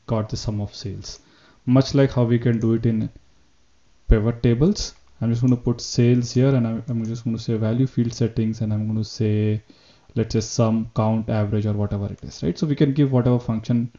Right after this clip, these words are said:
we want to give. We are giving sum in this particular case. And so now we have this particular summary created. It is going to be looking similar to this. Let's see how it's going to be looking like. And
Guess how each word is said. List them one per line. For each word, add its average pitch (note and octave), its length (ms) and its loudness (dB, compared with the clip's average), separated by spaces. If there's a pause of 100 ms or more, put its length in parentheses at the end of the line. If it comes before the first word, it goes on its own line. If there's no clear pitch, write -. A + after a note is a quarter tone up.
(180)
we A#2 100 2
want A2 220 0
to A#2+ 80 4
give. D3 260 2 (420)
We C#3+ 60 6
are C#3 60 8
giving B2 340 2
sum A#2 600 -2 (160)
in A2+ 80 -2
this G#2+ 160 -2
particular G2+ 460 -8
case. - 440 -6 (500)
And C#3 140 4
so D#3+ 80 4
now D#3 160 6
we D#3+ 140 4
have E3 240 4
this E3+ 120 0
particular C3+ 440 0
summary A#2 600 -2
created. A2+ 720 0 (160)
It A2+ 140 -4
is A2 80 -4
going A#2 160 0
to A#2 80 0
be A#2+ 100 0
looking A2+ 380 -2
similar C#3 400 0
to - 160 -2
this. - 520 -4 (1080)
Let's B2+ 260 0
see C#3 200 4
how A#2 260 2
it's A2 160 -2
going A2 200 -4
to G#2 40 -4
be E3 260 -4 (140)
looking G#2+ 380 -4
like. G2 180 -8
And G#2 400 -4